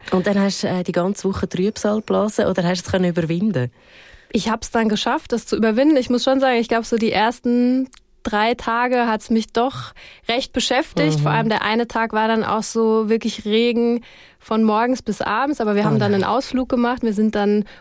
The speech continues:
Speaker 2: woanders hingefahren, wo es dann auch nicht so geregnet hat. Das war schon mal ganz gut. Und dann war so in der Mitte der Woche der erste Tag, wo mal die Sonne rauskam. Und dann sind wir auf so einen Markt. Ich gehe eigentlich dann auch gern irgendwo auf Märkte und guck mir mal eine Stadt an. Dann habe ich gemerkt, okay, jetzt komme ich so langsam an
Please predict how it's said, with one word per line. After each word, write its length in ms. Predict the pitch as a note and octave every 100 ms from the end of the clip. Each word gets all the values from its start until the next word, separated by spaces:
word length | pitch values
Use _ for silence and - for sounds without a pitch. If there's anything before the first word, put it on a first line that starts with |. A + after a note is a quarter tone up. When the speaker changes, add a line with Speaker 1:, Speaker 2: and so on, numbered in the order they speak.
| -
Speaker 2:
woanders 380 | G3 A#3 C4
hingefahren, 480 | - B3 A#3 A3+ A3+
wo 60 | G#3
es 100 | G#3
dann 160 | G3+
auch 160 | - G#3
nicht 240 | A3 B3
so 100 | -
geregnet 540 | G#3+ F#3+ G3+ C#4+ D4 C#4+
hat. 160 | C#4+
Das 120 | B3 A#3
war 120 | A#3+
schon 160 | C4
mal 100 | B3
ganz 220 | A#3+ A#3+ -
gut. 260 | C#4 D4+ - - - - -
Und 160 | G#3 G3
dann 180 | G#3 G#3+
war 120 | G#3+
so 140 | A3
in 140 | G#3+ G#3+
der 100 | G#3
Mitte 280 | A3 B3 A#3
der 160 | G#3+
Woche 260 | G3+ A3+ A3
der 160 | G3+
erste 320 | - G#3+ - G3+
Tag, 300 | A3 G#3+ G#3+
wo 80 |
mal 160 | G#3 G3+
die 100 | G3+
Sonne 320 | F#3 A#3 C4+
rauskam. 800 | A3+ A3+ A#3 - A3+ A3+ A3+ A3+
Und 100 | G3
dann 140 | G3+ G3
sind 120 | G3+
wir 80 | F#3+
auf 80 |
so 120 | - G3
einen 120 | G3
Markt. 420 | G3 A#3 B3 -
Ich 120 | F#3+
gehe 160 | - G3+
eigentlich 240 | G3+ G3
dann 160 | - G3+
auch 140 | G3+
gern 320 | - G3+ G3+
irgendwo 300 | G3 G3 G3
auf 180 | G3+ G#3
Märkte 560 | A3+ B3 C#4+ - C4 A#3
und 80 | A3
guck 200 | A3 G#3+
mir 100 | G#3
mal 80 |
eine 140 | G3+ G3
Stadt 280 | - B3 -
an. 220 | A#3 A#3 - - - -
Dann 140 | G#3+
habe 80 | G#3+
ich 80 | G#3+
gemerkt, 240 | A3+ G#3
okay, 180 | G3+ A#3
jetzt 160 | A3 -
komme 220 | A#3+ A3
ich 80 | A3
so 80 | G#3
langsam 480 | G3 G#3+ G#3 G3
an 320 | - G3+ A3+